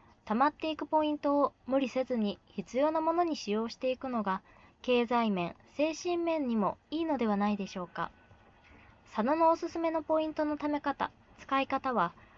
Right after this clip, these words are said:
普段の生活の中で利用できるところで活用していく方法です。今まで普通に買い物していたところに、さっとポイントを出すだけでお得に無理せず貯められます。今日は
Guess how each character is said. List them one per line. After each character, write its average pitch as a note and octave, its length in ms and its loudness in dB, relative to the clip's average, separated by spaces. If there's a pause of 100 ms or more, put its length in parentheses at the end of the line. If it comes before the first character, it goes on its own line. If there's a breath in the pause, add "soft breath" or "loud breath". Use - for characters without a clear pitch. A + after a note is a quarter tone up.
(220 loud breath)
普 C#4 120 0
段 A#3 200 6
の F3+ 80 -2
生 A3 240 -2
活 C#4 240 -2
の D4+ 140 0
中 D4+ 260 -2
で G#3 140 0
利 F#3+ 160 -4
用 C4+ 180 0
で D4 120 0
き D#4+ 120 -8
る D4 140 0
と G#3 100 -2
こ G3 140 -4
ろ F#3+ 80 -4
で F#3+ 180 -4 (140)
活 - 280 -10
用 D4+ 180 2
し - 60 -14
て D4+ 140 0
い D4 60 -2
く D4 160 -4
方 C4+ 240 0
法 C4 240 -2
で C4 140 0
す。 - 60 -20 (800 soft breath)
今 C4 240 0
ま C4 140 -2
で A3 300 -2
普 - 120 -16
通 D4 200 2
に D#4+ 140 -2
買 D#4+ 180 -2
い - 20 0
物 D#4+ 300 -2
し - 60 -12
て D#4 160 0
い D4+ 60 -4
た D4+ 120 -4
と D4+ 100 -2
こ D4+ 140 -2
ろ D4+ 100 4
に、 G#3+ 200 -2 (360 loud breath)
さ F#3+ 80 -2
っ F3 140 -8
と D4 80 -2
ポ E4 200 2
イ D#4+ 80 -2
ン E4 40 -10
ト E4 140 2
を D#4+ 80 2
出 D#4+ 120 0
す C4+ 120 -8
だ G#3+ 100 0
け G#3 160 -4
で - 160 -4 (200)
お G#3+ 60 -14
得 D4 280 0
に C#4 120 0
無 C#4+ 140 -2
理 E4 140 -2
せ A#3+ 160 -4
ず G3 120 -6 (140)
貯 F#3+ 80 -4
め G#3+ 160 0
ら A#3 100 0
れ A#3+ 120 0
ま A#3 180 -2
す。 - 60 -18 (2750 loud breath)
今 C4 180 2
日 - 20 2
は F#3 240 0